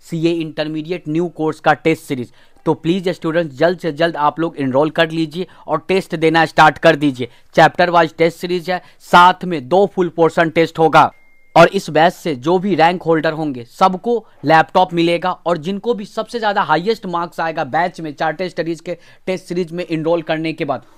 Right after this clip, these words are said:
उनको स्मार्टफोन दिया जाएगा। और जो लोग टेस्ट सीरीज में एनरोल करने के बाद सीधा सीए एग्जाम में पास करते हैं, सीए इंटरमीडिएट एग्जाम में चाहे कोई भी ग्रुप हो,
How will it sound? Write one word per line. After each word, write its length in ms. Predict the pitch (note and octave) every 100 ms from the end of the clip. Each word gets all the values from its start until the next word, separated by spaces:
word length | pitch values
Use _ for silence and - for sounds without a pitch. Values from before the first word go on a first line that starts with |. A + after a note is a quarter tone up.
| -
उनको 320 | G#3 G3+ A#3+ F#3+
स्मार्टफोन 580 | - E3+ E3+ - F3+ D#3+
दिया 200 | D#3+ D#3
जाएगा। 320 | D#3+ D#3 D#3 _ _ _ _ _ D#3+
और 140 | E3
जो 220 | C3+ F#3
लोग 260 | G3 F3 -
टेस्ट 220 | F#3+ F#3
सीरीज 240 | F#3 F3+
में 100 | E3+
एनरोल 360 | E3+ D#3+ D#3+ E3
करने 300 | D#3+ D3+ D3
के 100 | C#3
बाद 160 | B2+ A#2+
सीधा 420 | - F#3+ G3 E3+ - _
सीए 280 | - F#3 F3+
एग्जाम 300 | D#3 E3 E3
में 140 | D#3+
पास 280 | D#3 E3 F3
करते 280 | F#3 E3 F#3+
हैं, 60 | E3+
सीए 280 | E3+ D#3+ D#3
इंटरमीडिएट 580 | D3+ D#3 D3+ D3 F3
एग्जाम 300 | D#3+ C#3+ D3+
में 80 | D#3
चाहे 200 | D#3 E3
कोई 220 | D#3+ G3 G3
भी 120 | F3+
ग्रुप 320 | C#3+ D#3+ E3
हो, 180 | F3